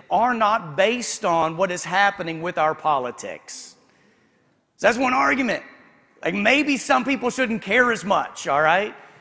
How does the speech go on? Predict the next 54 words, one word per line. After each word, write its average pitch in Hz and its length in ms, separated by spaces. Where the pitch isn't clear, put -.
Now, 220 160
I 240 180
think 320 380
all 262 220
of 277 100
you 277 140
in 302 100
here, 262 220
you 214 160
listen 262 320
online, 247 400
like, 196 180
you 247 120
would 226 100
hear 277 260
me 220 200
and 196 100
you 262 80
would 277 100
agree 233 380
with 226 220
that. 135 160
Okay, 247 180
we 254 160
get 233 300
that. - 160
God 233 220
loves 233 260
the 226 140
entire 214 260
world. 202 220
There's 156 120
no 214 160
one 220 140
in 208 60
the 196 80
world 180 200
we 175 80
don't 165 240
wanna 156 140
save. 135 220
You 135 80
get 127 220
it. - 80
So - 140
here's 185 180
argument 170 420
number 135 200
two. 92 200
The - 60
United 175 240
States 180 260
of 156 60
America 156 480